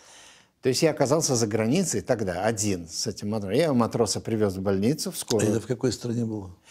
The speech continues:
Speaker 1: Это было в, в Англии, э, не помню, по-моему, в Ливерпуле, в городе. Я привёз его в больницу, поскольку я по-английски говорил, я им объяснил, что вот такое дело.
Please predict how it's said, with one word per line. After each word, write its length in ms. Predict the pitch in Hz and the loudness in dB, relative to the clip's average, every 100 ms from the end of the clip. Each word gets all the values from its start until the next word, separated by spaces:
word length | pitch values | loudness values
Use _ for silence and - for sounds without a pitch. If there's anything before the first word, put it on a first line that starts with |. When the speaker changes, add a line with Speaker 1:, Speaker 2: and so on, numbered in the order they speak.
| - | -4
Speaker 1:
Это 200 | - 139 | 0 4
было 280 | 165 175 180 | 6 8 6
в, 520 | 165 131 143 139 120 | 4 0 -2 -2 -2
в 60 | 113 | 2
Англии, 600 | 113 113 117 156 208 220 - _ _ _ _ _ _ _ _ | 2 2 0 0 0 -4 -12 _ _ _ _ _ _ _ _
э, 380 | 127 123 117 117 | -4 0 0 0
не 220 | 117 120 | 2 0
помню, 420 | 120 - 185 160 | -2 -6 -4 -2
по-моему, 420 | 127 151 160 214 202 | 2 4 6 6 6
в 80 | |
Ливерпуле, 680 | 180 170 175 175 117 87 87 87 _ - - | 6 6 4 0 -4 -4 -6 -14 _ -20 -18
в 120 | 98 | -10
городе. 440 | 98 90 87 85 85 87 _ _ _ _ - - - _ _ _ _ _ _ _ - - 139 143 | -8 -8 -10 -12 -16 -20 _ _ _ _ -20 -20 -20 _ _ _ _ _ _ _ -20 -20 -18 -8
Я 180 | 127 127 | 2 2
привёз 380 | 127 131 131 123 | 4 4 4 4
его 80 | 123 | 2
в 60 | |
больницу, 760 | 107 113 139 208 - 190 175 - | 4 4 4 0 0 0 -2 -4
поскольку 340 | - - 139 143 | -8 2 4 6
я 80 | 123 | 4
по-английски 600 | 131 127 127 123 - 120 | 4 2 2 2 2 0
говорил, 420 | 104 117 185 196 | 2 2 4 2
я 160 | 120 | 2
им 160 | 117 107 | 0 0
объяснил, 440 | 98 107 - 175 | 0 -2 -2 -4
что 200 | 95 - | -6 -6
вот 160 | 110 101 | -8 -6
такое 320 | 110 - 104 | -8 -4 -4
дело. 320 | 101 165 151 | -2 -2 -2